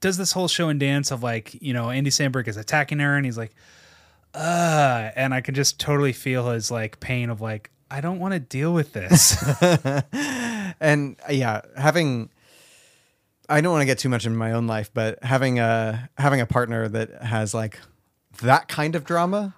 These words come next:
Speaker 1: I don't
Speaker 2: is
Speaker 1: think you've dealt with it in such terms as this.
Speaker 2: Uh, but in
Speaker 1: <laughs> But, but days where it's gotten so bad where it's, like, really unfair to you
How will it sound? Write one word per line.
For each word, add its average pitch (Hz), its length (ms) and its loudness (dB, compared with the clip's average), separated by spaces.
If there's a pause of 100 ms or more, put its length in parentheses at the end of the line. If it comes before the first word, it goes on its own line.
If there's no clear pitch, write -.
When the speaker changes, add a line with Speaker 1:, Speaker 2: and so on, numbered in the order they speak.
Speaker 1:
I 190 120 8
don't 240 100 6
Speaker 2:
is 220 80 0
Speaker 1:
think 247 320 0
you've 180 240 0
dealt 175 280 4
with - 380 -2 (140)
it 165 280 2
in 151 220 -2
such - 400 0
terms 190 320 -2
as 202 140 -4
this. 247 500 0
Speaker 2:
Uh, 427 400 4 (360)
but 359 200 8
in 254 580 0
Speaker 1:
<laughs> - 20 -12
But, 208 240 4 (100)
but 170 260 2
days 196 600 2 (160)
where 160 520 2
it's 156 160 -6
gotten 170 320 0
so 160 220 0
bad 147 460 2
where 131 180 0
it's, 131 160 -4
like, 127 300 -6 (260)
really 175 320 2
unfair 151 420 2
to 139 240 -4
you 120 600 -2